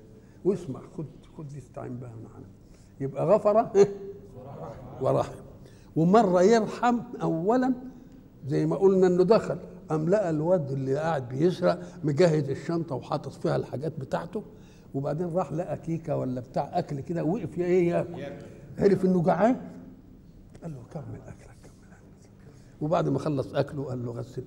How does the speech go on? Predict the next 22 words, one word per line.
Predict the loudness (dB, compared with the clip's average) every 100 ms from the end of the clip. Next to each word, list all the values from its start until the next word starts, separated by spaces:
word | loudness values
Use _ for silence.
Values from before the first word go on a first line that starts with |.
| -4
إيدك"، | -4 -4 -8
ومش | -12 -10
عارف | -10 -8 -2
إيه، | -2 -4 -18 -8 -6
قال | -4 -4
له: | -4
"روح | -6 -4
يا | -6
ابن | -6
الحلال، | -8 -8 -10 -10
لحال | -12 -10 -10
سبيلك"، | -8 -8 -8 -12 -10
وأنا | -10
ش-، | -8
يبقى | -12 -8 -6
سبقت | -2 -4 -4 -8
الرحمة. | -8 -10 -8
القليل | -8 -2 0 2 2 2
أن | 2 0
تسبق | -2 -4 -4
الرحمة | -2 -2 -2 -2
الإيه؟ | -2 2 2